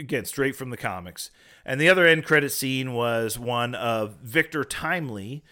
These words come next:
which was a version of Kang who, uh, was alive during the, you know, early nineteenth century, or,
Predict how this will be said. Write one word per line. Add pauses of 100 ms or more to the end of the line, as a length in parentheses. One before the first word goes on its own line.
(320)
which
was
a
version
of
Kang
who,
uh, (440)
was
alive
during
the,
you
know,
early
nineteenth
century, (340)
or,